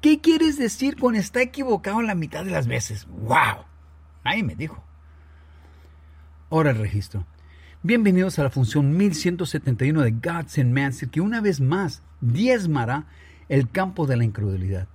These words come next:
Todas estas funciones de fomento de la fe están archivadas aquí en texto y transmisión de audio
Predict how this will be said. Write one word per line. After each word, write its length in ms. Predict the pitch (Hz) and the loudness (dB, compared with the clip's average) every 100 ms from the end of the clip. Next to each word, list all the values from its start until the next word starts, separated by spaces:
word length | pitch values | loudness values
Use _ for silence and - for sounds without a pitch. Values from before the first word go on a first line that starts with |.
| - - - - - - - | -20 -20 -20 -20 -20 -20 0
Todas 220 | 196 233 | 4 4
estas 180 | 233 233 | 2 -4
funciones 440 | 156 123 156 175 | -2 0 2 0
de 60 | 147 | -2
fomento 540 | - 117 135 180 165 | 0 2 2 0 -2
de 40 | 127 | 0
la 120 | 101 | 0
fe 160 | - 170 | -2 -2
están 320 | - 185 180 | -2 -6 -6
archivadas 600 | - 196 196 160 127 127 | -2 -2 -2 -4 -2 -2
aquí 200 | 123 107 | -4 -2
en 120 | 131 127 | -2 0
texto 460 | 151 180 - - | 0 -2 -4 -10
y 160 | - 185 | -4 -6
transmisión 600 | 190 147 131 110 - 151 | -2 0 2 2 0 0
de 80 | 143 | 0
audio 280 | 151 180 | 0 -2